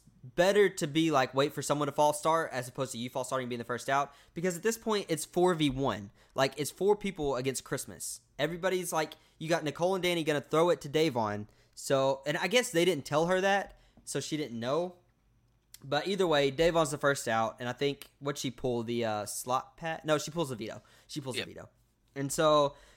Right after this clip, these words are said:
Speaker 1: second
Speaker 2: I
Speaker 1: round.
Speaker 2: think, I think Ian should have got a punishment or something still. Uh, 'cause he technically forfeited.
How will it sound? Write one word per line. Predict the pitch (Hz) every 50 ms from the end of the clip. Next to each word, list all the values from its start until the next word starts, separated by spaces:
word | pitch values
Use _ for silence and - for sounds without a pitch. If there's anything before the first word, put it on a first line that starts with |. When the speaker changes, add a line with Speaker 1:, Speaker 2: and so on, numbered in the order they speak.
| _ _ _ _ _ _ _ _ - - _ _ -
Speaker 1:
second | - - 208 180 180 135
Speaker 2:
I |
Speaker 1:
round. | 127 131 160 208 208 240
Speaker 2:
think, | 208 175 - - - - -
I | 208
think | 226 - 339 - 262 - - -
Ian | 165 180 185 160 139 127 123 120 120 _ _ _
should | - - - - 196 175
have | 151
got | 147 147 127
a | -
punishment | - 139 127 123 - - 110 104 110
or |
something | - - - 107 - 104 101
still. | - - 104 95 98 - _ _ _ _ _ _ _ _ _ _ _ _ _ _ _ _ _ _ -
Uh, | 131 - -
'cause | - 190 -
he | 214
technically | - - 233 214 220 214 190 175
forfeited. | - - 160 143 - 110 98 101 -